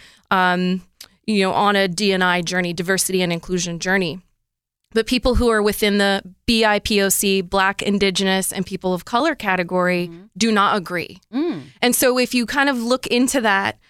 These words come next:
Speaker 1: what we see is that, I mean, going into it, we knew that the leaders of tech companies are predominantly white men and women.
Speaker 2: Mm-hmm.
Speaker 1: Those leaders are the ones that are investing and directing diversity and inclusion initiatives.
Speaker 2: Yeah.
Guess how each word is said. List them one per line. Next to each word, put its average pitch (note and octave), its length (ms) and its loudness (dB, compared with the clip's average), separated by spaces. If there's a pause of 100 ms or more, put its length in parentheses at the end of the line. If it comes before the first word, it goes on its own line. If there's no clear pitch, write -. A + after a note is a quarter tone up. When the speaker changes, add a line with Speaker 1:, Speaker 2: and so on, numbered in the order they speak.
(140)
Speaker 1:
what B3 180 2
we A#3+ 100 2
see C4 500 0
is G#3 180 0
that, G#3 320 0
I G#3+ 40 2
mean, G#3+ 160 2
going D4 300 2
into C4 260 0
it, G3+ 80 0
we A3 180 2
knew G#3+ 400 0
that A3+ 160 -2
the G#3 80 2
leaders A#3 500 0
of G3 120 -4
tech G3 220 -4
companies G3+ 480 0
are G3+ 60 0
predominantly F#3 760 -2
white F3 440 -2
men F3 240 0
and E3+ 180 -4
women. A#3+ 360 -2
Speaker 2:
Mm-hmm. E3 440 -10
Speaker 1:
Those A#3+ 400 0
leaders A3+ 400 0
are G3+ 60 -2
the F#3+ 100 0
ones F#3+ 380 0
that F#3+ 100 2
are F#3+ 80 0
investing G#3 840 0
and G#3+ 180 2
directing F#3+ 720 -2 (280)
diversity G3+ 600 0
and F#3+ 100 0
inclusion F#3 480 -4
initiatives. G3 800 -2
Speaker 2:
Yeah. C3+ 160 -12